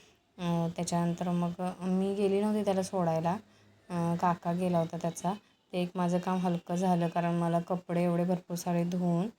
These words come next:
अ, मला गाऊन शिवायला बसायची होती. आता मी तुम्हाला दाखवते ना, त्या पीसचा मला गाऊन शिवायचा आहे. सुंदर असं ते पिंक कलरचं पीस आहे. आता इथे मी, अ, मेजरमेंट वगैरे टाकून घेते.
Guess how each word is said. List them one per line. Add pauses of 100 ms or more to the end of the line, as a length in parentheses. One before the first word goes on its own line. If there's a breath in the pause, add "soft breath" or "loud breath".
(520 soft breath)
अ,
मला
गाऊन
शिवायला
बसायची
होती. (400 soft breath)
आता
मी
तुम्हाला
दाखवते
ना,
त्या
पीसचा
मला
गाऊन
शिवायचा
आहे. (1800 soft breath)
सुंदर
असं
ते
पिंक
कलरचं
पीस
आहे. (300 soft breath)
आता
इथे
मी,
अ,
मेजरमेंट
वगैरे
टाकून
घेते.